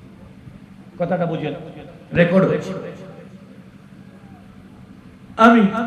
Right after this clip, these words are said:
দিনাজপুরে যারা আমাদের সুন্নি ভাইরা ছিল, মেম্বার আমার ফ্যামিলি মেম্বার, তাদেরকে নিয়ে বসলাম। ওনারা খুব খুশি, "হুজুর,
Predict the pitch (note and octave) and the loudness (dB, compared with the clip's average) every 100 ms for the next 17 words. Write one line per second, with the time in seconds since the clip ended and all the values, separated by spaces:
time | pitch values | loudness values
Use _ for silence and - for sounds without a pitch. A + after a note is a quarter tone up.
0 | A3+ G3 A#3 A#3 - - - - - - | -8 -10 -12 -14 -18 -20 -20 -20 -20 -20
1 | - - - - C#3+ D3+ G3 G#3 - F#3+ | -20 -20 -20 -20 -8 0 2 2 0 2
2 | F#3+ E3 E3+ E3 D#3+ D#3 D#3 - E3+ E3+ | 4 4 2 2 2 -2 -4 0 0 2
3 | D#3 C#3+ C#3 - D3+ E3 - - - - | 0 0 -2 -2 -4 -6 -10 -18 -20 -20
4 | - - - - E3+ E3+ F3 E3 D#3 - | -20 -20 -16 0 2 4 4 4 0 -2
5 | E3 E3 D#3+ - - - - - - - | 0 2 2 0 -6 -10 -12 -16 -18 -18
6 | - - - - F3+ F#3+ F#3+ E3+ E3+ F#3+ | -20 -20 -16 -2 4 6 8 6 2 0
7 | E3 D#3 C#3+ D#3+ D3+ C#3 C#3 D3 B2+ - | 0 0 0 -2 0 -2 -4 -6 -6 -8
8 | - - - - - - - - - F#3+ | -16 -18 -20 -20 -20 -20 -20 -16 -2 0
9 | A3 G#3+ C4+ - B3+ - A#3 - - - | 2 0 -2 -2 -2 -4 -6 -8 -12 -10
10 | G3 C4 C4+ | -6 -2 -2